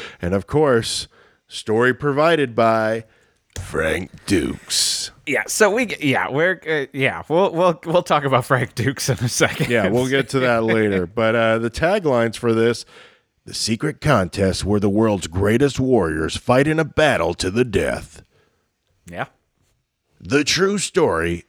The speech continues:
Speaker 1: of an American ninja."
Speaker 2: Well, there's a lie in there, right? Uh,
Speaker 1: Mm-hmm.
Speaker 2: multiple lies right away. <laughs>
Speaker 1: "Based on the real story of the Great White Dragon."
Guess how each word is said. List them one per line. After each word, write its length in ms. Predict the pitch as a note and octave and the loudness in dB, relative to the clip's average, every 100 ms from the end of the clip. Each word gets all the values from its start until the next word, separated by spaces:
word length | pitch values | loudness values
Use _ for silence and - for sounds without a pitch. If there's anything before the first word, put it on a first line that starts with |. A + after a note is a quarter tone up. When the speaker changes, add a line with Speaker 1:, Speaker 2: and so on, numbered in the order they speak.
| _ | _
Speaker 1:
of 140 | F2+ D#2+ | -6 -4
an 60 | D2+ | -6
American 720 | D2 D2+ D#2 E2 - A2 A2+ | -4 -2 2 2 2 0 2
ninja." 600 | G2 E2+ - D#2+ A1+ - - | 0 0 -2 -4 -4 -8 -8
Speaker 2:
Well, 160 | F3+ G#3+ | -4 -2
there's 200 | B2+ B2+ | -2 0
a 60 | C3 | 0
lie 340 | A#2+ C3 C#3 | 0 2 2
in 200 | C#3 C3+ | 0 0
there, 280 | C#3+ E3+ A#3+ | 0 0 0
right? 380 | G3+ A#2+ A#2+ A#2+ | 0 2 2 0
Uh, 220 | B2 A#2+ | 0 0
Speaker 1:
Mm-hmm. 140 | G#2+ G#2+ | -2 0
Speaker 2:
multiple 480 | D3 D3 D#3 D#3 D3+ | 0 0 0 0 2
lies 440 | D3 D#3 F#3 - | 2 2 0 -2
right 180 | C#3+ B2+ | 0 2
away. 300 | C3 D3 G#3+ | 2 0 0
<laughs> 1400 | B3 A#3 - - - - _ _ _ _ _ _ _ _ F2 | -4 -4 -6 -8 -8 -14 _ _ _ _ _ _ _ _ -10
Speaker 1:
"Based 480 | A2 C3+ D#3+ - | 0 0 0 0
on 200 | D3 D3 | 0 0
the 120 | C3 A2 | -2 -4
real 340 | F#2+ C3+ C#3+ | -2 -2 -2
story 600 | C3+ - C#3 F#2+ E2+ F#2 | -4 0 2 2 2 0
of 120 | G2+ F#2+ | 0 0
the 100 | A2 | -2
Great 420 | F#2 G#2+ B2 - | 0 2 2 0
White 300 | G2 G2+ - | 2 2 0
Dragon." 680 | G2+ G#2 E2+ D#2 D#2+ D2+ - | 2 4 4 0 -6 -8 -14